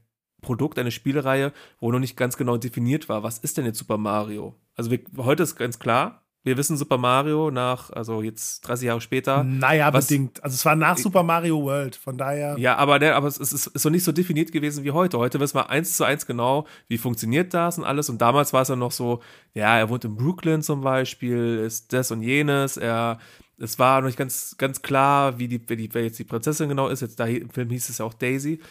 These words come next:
Speaker 1: Äh, und Nintendo hat aus den Fehlern gelernt. Das ist ja, was ich sagen möchte. Und hat ja ganz klar definiert, ähm, das ist ja auch typisch Nintendo, ist ja so wie Disney auch, die haben, die schützen ihre Marken.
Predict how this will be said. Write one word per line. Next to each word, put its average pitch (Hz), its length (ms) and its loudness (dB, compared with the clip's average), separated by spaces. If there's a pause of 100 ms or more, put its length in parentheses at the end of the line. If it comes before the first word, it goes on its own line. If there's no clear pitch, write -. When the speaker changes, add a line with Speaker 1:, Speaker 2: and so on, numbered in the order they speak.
(480)
Speaker 1:
Äh, 127 180 2
und 131 300 -2
Nintendo 165 300 0
hat 165 80 -4
aus 139 100 -6
den 143 100 -6
Fehlern 156 300 -2
gelernt. 113 540 0 (400)
Das 135 100 -4
ist 127 100 -6
ja, 131 80 -2
was 123 100 -6
ich 117 100 -4
sagen 131 180 2
möchte. 170 460 -2 (400)
Und 131 420 0
hat - 380 -4
ja 131 100 2
ganz 139 280 0
klar 135 340 2
definiert, 135 720 -2 (500)
ähm, 120 680 0
das 120 120 -4
ist 131 120 -6
ja 110 60 0
auch 143 120 -2
typisch - 300 -6
Nintendo, 143 500 -4
ist 120 100 -10
ja 123 100 0
so 120 100 -2
wie 120 80 -2
Disney 131 320 -4
auch, 139 360 0
die 127 300 -2
haben, 127 480 -4
die 127 60 -8
schützen 175 340 -2
ihre 117 220 -4
Marken. 110 540 -6